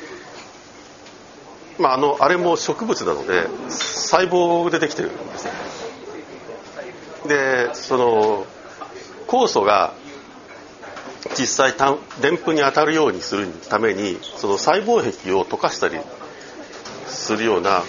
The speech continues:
ことを、一連のことをやっていくんです。で、それをモディファイといって、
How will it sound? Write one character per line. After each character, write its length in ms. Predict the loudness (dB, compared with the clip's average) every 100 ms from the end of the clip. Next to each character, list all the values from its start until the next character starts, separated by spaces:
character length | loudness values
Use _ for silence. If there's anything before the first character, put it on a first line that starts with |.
| -2
こ 80 | -2
と 100 | 2
を、 260 | 2 2 -2
一 200 | -6 -2
連 120 | 0
の 120 | 2 0
こ 100 | 0
と 140 | 2
を 60 | 2
や 80 | 0
っ 40 |
て 140 | -2
い 40 | -4
く 100 | -2
ん 80 | -6
で 80 |
す。 100 | -10 -14 -16 -16 -16 -18 -16 -14 -4
で、 140 | 2 2
そ 160 | 2
れ 80 | 2
を 100 | 2
モ 160 | 2 0
デ 80 | 2
ィ 40 |
フ 60 | 2
ァ 80 |
イ 20 | 0
と 80 | -2
い 20 |
っ 40 |
て、 340 | -4 0 0